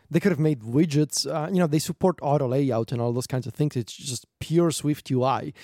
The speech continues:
There's no reason why they couldn't have made it in a way that they are sized differently on iPad. Like, if icons are the problem,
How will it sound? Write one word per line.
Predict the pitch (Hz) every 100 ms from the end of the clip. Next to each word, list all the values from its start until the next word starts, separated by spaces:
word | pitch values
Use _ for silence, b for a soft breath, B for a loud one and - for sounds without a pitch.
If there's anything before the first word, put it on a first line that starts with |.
| B B
There's | 156 147
no | 156
reason | 147 156 135
why | 123 131
they | 123
couldn't | - 139
have | 131 110
made | 135 123
it | 123
in | 143
a | 123
way | 120 135 127
that | 120 120 - - b b
they | 127 120 143 135 135
are | 135 131 123
sized | - 143 156 160 - 143
differently | 135 277 - 135 117 113
on | 113
iPad. | 107 123 143 - 165
Like, | 143 147
if | 165 -
icons | 175 190 247 175 160
are | 151
the |
problem, | 127 127 120 113 107 123